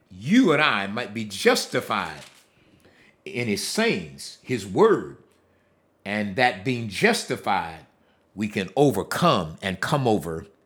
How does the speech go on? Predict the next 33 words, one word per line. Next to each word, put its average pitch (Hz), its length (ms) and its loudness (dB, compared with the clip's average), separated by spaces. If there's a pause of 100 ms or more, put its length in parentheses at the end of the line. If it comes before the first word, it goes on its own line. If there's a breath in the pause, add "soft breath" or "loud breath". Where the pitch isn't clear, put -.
at 98 140 -2
the - 80 -6
time 85 340 -2
of 82 120 -10
judgment. - 420 -8 (840)
Ladies 113 240 -4
and 110 80 -8
gentlemen, 180 480 -2 (460 soft breath)
the - 80 -6
Bible 120 320 2
says 127 260 0
in 107 100 -4
Hebrews 139 360 -2
chapter 123 300 -2
ten 156 240 0
and 113 100 -4
verse 135 180 0
thirty-one, 123 540 -2 (380 loud breath)
"It 190 100 8
is 170 140 6
a 156 80 6
fearful 302 560 4
thing 95 380 -2 (200 loud breath)
to 180 100 4
fall 196 280 4
into 143 180 2
the 143 80 4
hands 190 400 2
of 143 140 2
the 156 80 8
living 196 320 8
God, 302 420 6 (1120)
unprepared." 123 1080 0